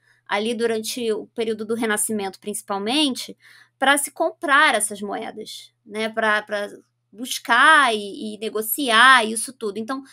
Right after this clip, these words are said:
esses grandes artistas, esses intelectuais, eles investiam pesado nessas moedas, né? Ela até fala que provavelmente o Tiziano,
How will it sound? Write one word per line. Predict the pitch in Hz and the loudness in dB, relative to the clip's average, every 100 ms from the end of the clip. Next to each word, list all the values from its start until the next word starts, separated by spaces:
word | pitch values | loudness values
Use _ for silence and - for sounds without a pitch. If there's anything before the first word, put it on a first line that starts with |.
| - - | -20 -6
esses | 269 262 277 | -4 -4 -6
grandes | 247 277 392 | -6 -4 -4
artistas, | 427 370 - - 247 285 311 - 233 | -2 -4 -6 -8 -4 -4 -4 -6 -8
esses | 226 220 233 | -8 -10 -8
intelectuais, | 254 277 269 247 - 214 208 269 320 254 - _ _ | -8 -6 -6 -8 -8 -4 0 0 0 -4 -12 _ _
eles | - 233 247 277 - - | 0 0 0 -6 -10 -14
investiam | 233 277 403 - - 311 359 440 | -8 -4 -4 -4 -4 -2 -2 -6
pesado | - 494 427 285 330 262 185 175 - _ _ _ _ _ _ | -8 -6 0 4 4 4 -2 -10 -12 _ _ _ _ _ _
nessas | 220 233 233 240 | -4 -2 -2 -4
moedas, | 226 208 180 - 247 185 | -4 -4 -6 -8 -12 -8
né? | 226 254 | -4 -2
Ela | 240 254 | 2 2
até | 311 | 0
fala | 359 - 302 285 | -4 0 0 0
que | 269 | -6
provavelmente | 247 285 339 381 330 277 294 | -8 -2 0 0 -2 -4 -6
o | |
Tiziano, | - - - 370 277 294 339 226 165 | -10 -8 -2 0 2 2 2 0 -4